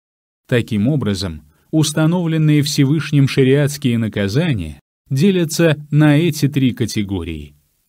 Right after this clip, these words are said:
а искупление также делится на три категории. Освобождение рабов — это наивысшая категория, кормление бедных и пост. И Всевышний Аллах разделил грехи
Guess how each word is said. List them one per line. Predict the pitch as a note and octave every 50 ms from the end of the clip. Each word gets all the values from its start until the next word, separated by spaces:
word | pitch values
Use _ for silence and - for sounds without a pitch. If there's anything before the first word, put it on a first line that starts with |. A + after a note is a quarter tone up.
| _ -
а | B2 A#2 A2
искупление | G2+ - - - A#2 G2+ - G#2+ A#2+ D#3 E3 C3+ G2 F2 E2 D#2+ D2+ - _ _ _
также | - D#3+ F#3 F#3+ E3+ C#3+ B2 D3+ D3+
делится | C#3 C3+ E3+ E3+ D#3 D3+ D3+ - -
на | D#3 D3+ D3 C#3+
три | D3 C#3+ C#3
категории. | C#3 C3+ - - C#3 B2+ A#2+ A2 G2 F2 E2 D#2+ D2+ D2 C#2+ - _ _ _ _ _ _ _ _
Освобождение | - D3 C#3 C#3+ - D#3 D3+ D3+ D3 C#3+ B2 A#2+ C3+ C#3+ C3+ A#2+ G#2+ G2+ G2
рабов — | F#2 F#2 F#2 F#2 G#2+ D#3 F3 D3 - - - _ _ _ _ _ _
это | D#3 D3+ D3+ D#3 D#3
наивысшая | D#3 D3+ D3+ D3+ D3 C#3+ C#3 B2 D3 - - B2 A2+ A2
категория, | G2+ A#2+ A2+ - C3 A#2+ A#2 A2+ A2 G#2 G2+ G2 F#2+ F#2+ F#2 F#2+ - _ _ _ _ _ _
кормление | - D#3+ D#3+ D3+ D#3 D#3+ D#3+ D3 B2 G#2+ G2+ F#2+ F#2
бедных | F2 E2+ G#2 C3 D3+ C3 B2+ C3 B2 - - - - _ _ _ _
и | C3 A2+
пост. | - - - - E2 D#2 - - - - - _ _ _ _ _ _ _ _ _ _ _ _ _ _ _
И | F#3+ F#3 F3+
Всевышний | D3+ - G3 F#3+ F3+ G#3+ G#3 - - F#3 F3+
Аллах | F3 E3+ E3+ E3 F3+ G3 E3+ C3+ C3
разделил | D#3 E3 D3+ C#3 B2+ C3 D#3 D#3 E3 F3 D#3+ D3+
грехи | C#3 C3+ C3+ B2+ B2 - - G3+ F#3+ - -